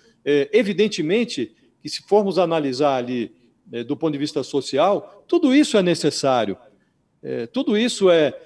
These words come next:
defensável. Ocorre que não há dinheiro, é, a lei proíbe, e está se montando uma bomba fiscal que vai explodir no colo do próximo presidente, se não antes.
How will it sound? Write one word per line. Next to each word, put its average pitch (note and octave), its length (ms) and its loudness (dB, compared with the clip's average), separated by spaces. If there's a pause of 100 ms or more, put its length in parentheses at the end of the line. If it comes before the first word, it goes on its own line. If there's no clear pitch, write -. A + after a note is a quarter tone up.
(140)
defensável. C3+ 1120 0 (160)
Ocorre F#3+ 300 4
que F#3+ 100 0
não G3 240 2
há F3+ 80 2
dinheiro, F3 540 2 (600)
é, C3 380 -4 (100)
a C3+ 100 -2
lei F3+ 280 4
proíbe, F#3+ 880 0 (240)
e E3+ 60 -6
está F#3+ 260 0
se F#3 120 -8
montando F#3+ 560 0
uma F#3+ 420 -2
bomba F#3 440 2
fiscal F3+ 520 -2
que D#3+ 80 -6
vai F3 120 2
explodir F#3 600 -2 (320)
no F#3 100 -2
colo F#3 260 2
do F#3+ 120 2
próximo F#3 400 -2
presidente, F3+ 560 -2
se B3 100 -8
não B3 220 2
antes. - 420 -2